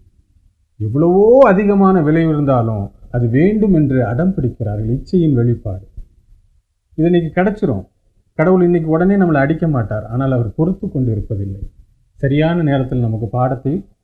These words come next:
சொல்லிக் கொடுப்பார். குடும்பங்களும் எப்படி இருக்கிறாங்க? தங்களுக்கு வருமானத்திற்கு எந்த அளவுக்கு வாழ முடியுமோ அதை, அந்த அளவுல வாழாம, தகுதிக்கு மேல, அதாவது நாம் உழைத்து உழைத்து தேவன் அதிகமான வருமானத்தை கொடுக்கும் பொழுது நாம் அனுபவிப்பது தவறில்லை.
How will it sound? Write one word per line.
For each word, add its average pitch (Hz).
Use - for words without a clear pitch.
சொல்லிக் 107
கொடுப்பார். 98
குடும்பங்களும் 220
எப்படி 160
இருக்கிறாங்க? 110
தங்களுக்கு 190
வருமானத்திற்கு 185
எந்த 151
அளவுக்கு 185
வாழ 143
முடியுமோ 151
அதை, 117
அந்த 135
அளவுல 151
வாழாம, 110
தகுதிக்கு 196
மேல, 139
அதாவது 131
நாம் 131
உழைத்து 175
உழைத்து 156
தேவன் 151
அதிகமான 151
வருமானத்தை 160
கொடுக்கும் 185
பொழுது 208
நாம் 175
அனுபவிப்பது 160
தவறில்லை. 120